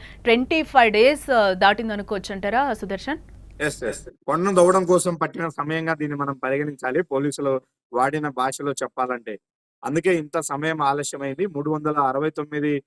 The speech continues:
Speaker 2: కాల్ డేటాను మొత్తం కూడా వాళ్ళు క్లియర్ గా ఫిల్టర్ చేసుకుంటూ వచ్చారు, అందుకే ఆలస్యమైంది. ఇప్పుడు చివరి దశకు వచ్చింది. ఈ, ఈ వ్యక్తిని పూర్తి స్థాయిలో ఇంటరాగేషన్ చేస్తే మాత్రం వస్తుంది. అయితే, ఆ, ఇప్పటికీ కూడా పోలీసులు చాలా బలంగా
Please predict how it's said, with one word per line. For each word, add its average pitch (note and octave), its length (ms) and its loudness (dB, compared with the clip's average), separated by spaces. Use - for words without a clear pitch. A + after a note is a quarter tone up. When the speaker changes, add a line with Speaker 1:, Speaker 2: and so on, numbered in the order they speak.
Speaker 2:
కాల్ D3 160 2
డేటాను D3 300 -2
మొత్తం C3+ 320 -8
కూడా C#3 260 0
వాళ్ళు C3+ 200 -2
క్లియర్ C3+ 340 -2
గా C#3 140 -4
ఫిల్టర్ C3+ 420 -8
చేసుకుంటూ C3+ 420 -6
వచ్చారు, C3 340 -2
అందుకే D3 480 -2
ఆలస్యమైంది. C#3 600 -2
ఇప్పుడు D#3+ 420 0
చివరి G3 380 2
దశకు E3+ 460 -2
వచ్చింది. D3+ 500 0
ఈ, D#3+ 260 0
ఈ D3 100 -2
వ్యక్తిని F3 360 -2
పూర్తి E3 300 -4
స్థాయిలో E3 320 0
ఇంటరాగేషన్ D#3 640 -4
చేస్తే C#3+ 220 -6
మాత్రం C#3 360 -2
వస్తుంది. C3+ 420 -6
అయితే, G#3 320 0
ఆ, D3+ 40 -2
ఇప్పటికీ G3+ 340 -2
కూడా G#3 200 2
పోలీసులు F#3+ 600 0
చాలా E3+ 100 0
బలంగా E3+ 580 2